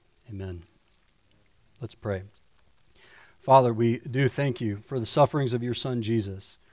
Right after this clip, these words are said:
who took on true humanity for us and redeemed us completely. Lord, we look forward in faith to that day when the dead will be raised,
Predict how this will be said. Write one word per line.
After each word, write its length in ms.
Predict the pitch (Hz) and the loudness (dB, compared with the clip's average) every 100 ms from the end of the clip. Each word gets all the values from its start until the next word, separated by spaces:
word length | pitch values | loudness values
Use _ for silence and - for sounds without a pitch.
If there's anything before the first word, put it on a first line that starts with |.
| _ _ | _ _
who 120 | 139 | -8
took 260 | - 151 139 | -4 -2 2
on 320 | 131 123 123 _ | 2 2 -2 _
true 240 | - 165 151 | -4 4 4
humanity 600 | 147 127 123 120 104 120 | 4 0 0 0 -4 -10
for 240 | - 113 | -10 -10
us 380 | 113 101 - - _ - - | -8 -8 -12 -20 _ -20 -8
and 180 | 120 | -6
redeemed 400 | 113 110 127 135 | -4 -4 -2 -2
us 140 | 120 - | -2 -6
completely. 680 | - 107 - 135 120 101 90 _ _ _ _ _ | -10 -12 -10 -10 -10 -12 -14 _ _ _ _ _
Lord, 300 | 131 135 127 | -2 0 0
we 100 | 135 | 0
look 200 | 135 147 | 0 -2
forward 340 | - 151 156 127 | 0 4 4 4
in 80 | |
faith 360 | 110 - 143 117 | -2 0 0 0
to 80 | - | -2
that 240 | 120 117 117 | 0 0 4
day 360 | 120 110 101 _ _ _ - | 4 4 0 _ _ _ -12
when 360 | 123 113 113 - | -4 -4 -4 -6
the 80 | 131 | -6
dead 200 | 117 131 | 0 2
will 120 | 131 | 2
be 140 | 123 123 | 0 0
raised, 560 | 120 123 123 120 - | 4 4 4 -2 -10